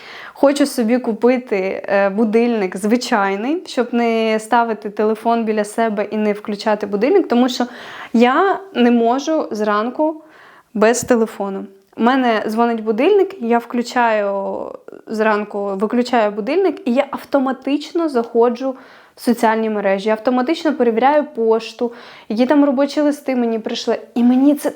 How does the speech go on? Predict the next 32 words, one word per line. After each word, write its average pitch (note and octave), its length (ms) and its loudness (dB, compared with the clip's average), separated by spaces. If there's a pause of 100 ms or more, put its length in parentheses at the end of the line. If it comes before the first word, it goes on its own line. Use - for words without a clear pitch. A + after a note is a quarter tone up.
(120)
так D#4 300 0
не D4 120 6
подобається. A#3+ 800 0
Але B3+ 220 4
зранку, C#4 560 0
коли B3+ 260 0
ти B3+ 140 -2
ще, B3+ 320 -2 (480)
е, A3+ 200 2
в A3 100 -8
цьому B3+ 280 0
стані, C4 540 -2
знаєте, C4 420 -2
сну, D4+ 580 2 (760)
ти E4 200 6
собою D4 520 0
майже B3+ 420 0
не A#3+ 140 0
керуєш. G#3+ 480 -2
І C4 40 0
я B3+ 100 2
хочу D4 320 0
просто C4+ 360 -2
відкладати B3 600 -2
телефон A#3 480 -2
якомога A3+ 440 -2
далі, C4+ 400 0
не A#3 120 -2
ставити A#3 460 -2
будильники G#3+ 600 -2
на G#3+ 120 -2
телефоні, G#3+ 680 2